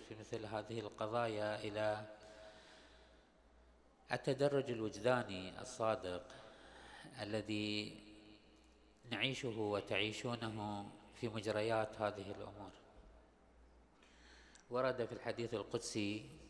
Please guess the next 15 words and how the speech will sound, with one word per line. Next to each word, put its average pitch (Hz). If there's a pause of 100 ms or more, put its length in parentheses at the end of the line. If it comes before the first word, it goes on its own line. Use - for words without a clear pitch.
(140)
في 120
توصيف 113
هذه 107
الحادثة 107 (880)
أن 110
الله 113
عز 104
وجل 107 (1160)
قال 113 (320)
إن 107
الحسين 113
عليه 107
أفضل 104
الصلاة 107
والسلام 107